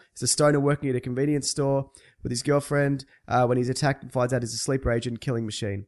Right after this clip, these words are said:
Eisenberg and Kristen Stewart have great on-screen chemistry, and overall it was super fun. Plus, it's not a reboot or a sequel. Um,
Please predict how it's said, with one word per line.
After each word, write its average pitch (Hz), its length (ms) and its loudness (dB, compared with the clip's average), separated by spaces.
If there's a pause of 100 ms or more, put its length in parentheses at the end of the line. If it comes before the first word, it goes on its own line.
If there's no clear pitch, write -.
Eisenberg 151 460 8
and 131 120 2
Kristen 139 260 0
Stewart 147 380 2
have 127 260 2
great 131 220 2
on-screen 127 360 -2
chemistry, 156 360 2
and 143 80 2
overall 135 300 2
it 117 40 -4
was 123 140 -4
super 127 180 0
fun. 107 380 -4
Plus, 160 240 2
it's 151 60 -2
not 156 100 6
a 147 60 4
reboot 139 340 4
or 131 80 2
a 127 60 2
sequel. 117 500 -2
Um, 110 480 -4